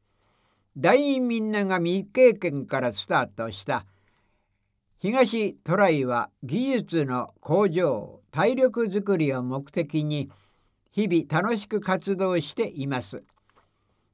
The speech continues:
まずはバレーボールに触れてみませんか？見学などは随時行っていますので、事前にご連絡ください。活動日時、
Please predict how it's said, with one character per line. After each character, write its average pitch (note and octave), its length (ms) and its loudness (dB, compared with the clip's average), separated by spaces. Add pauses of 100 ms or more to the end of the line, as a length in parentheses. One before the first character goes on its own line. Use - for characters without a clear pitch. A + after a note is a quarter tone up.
(140)
ま A3+ 220 2
ず G#3 100 0
は D3+ 220 6
バ D3+ 180 6
レ B3+ 220 6
ー - 20 2
ボ A3 240 2
ー - 20 4
ル D3+ 140 0
に B2+ 140 -4
触 B2 160 -2
れ G3+ 120 0
て G3 220 -2
み D#3 160 0
ま E3 160 0
せ D#3+ 140 -4
ん D3 140 -8
か？ D3+ 200 -4 (1080)
見 G3 200 2
学 F#3+ 260 2
な F3+ 140 2
ど F3 140 6
は E3+ 160 6
随 G3+ 280 2
時 D3 200 0
行 A3 360 0
っ G3+ 80 2
て F3 240 0
い E3 80 4
ま E3+ 140 -2
す E3 140 -4
の E3 120 -2
で、 D3+ 220 -2 (380)
事 E3 200 -2
前 B3+ 160 6
に A#3 220 -2
ご F3+ 160 4
連 F#3+ 260 4
絡 F#3 360 2
く C#3+ 120 -6
だ C3+ 160 0
さ C3 180 -4
い。 G2 140 -8 (1080)
活 G#3+ 320 0
動 B3+ 220 10
日 F#3+ 400 0
時、 A2+ 260 -10